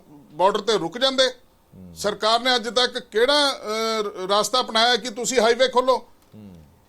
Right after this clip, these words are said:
Speaker 1: ਜੇ ਉਹਨਾਂ ਨੇ ਪੰਜਾਬ ਸਰਕਾਰ, ਪੰਜਾਬ ਦੀ ਧਰਤੀ ਦੇ ਉੱਤੇ ਬਾਰਡਰ ਬਣਾਇਆ ਹੋਇਆ,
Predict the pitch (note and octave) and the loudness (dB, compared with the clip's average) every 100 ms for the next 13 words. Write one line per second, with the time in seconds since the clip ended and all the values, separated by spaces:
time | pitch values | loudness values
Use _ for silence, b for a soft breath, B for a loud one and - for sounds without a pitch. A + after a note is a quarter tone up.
0 | _ _ _ _ _ _ _ _ _ _ | _ _ _ _ _ _ _ _ _ _
1 | - A#2 D3+ A3 B3+ C#4+ C#4 C4+ A3+ G#3 | -20 -6 -2 0 2 2 2 0 0 0
2 | A3 A3+ A#3+ A#3+ A3+ A#3 F#3+ - F3 F3+ | 0 0 -2 0 -2 -2 -6 -10 -4 0
3 | F#3+ A3+ C#4+ C#4+ A#3+ - A#3+ A#3 - A3+ | 2 0 -2 -2 -2 -4 -2 0 0 0
4 | G3 G3 G#3 G3 F3 F3 F#3+ E3+ E3+ A#3 | 0 0 -2 -6 -4 -2 -2 0 0 0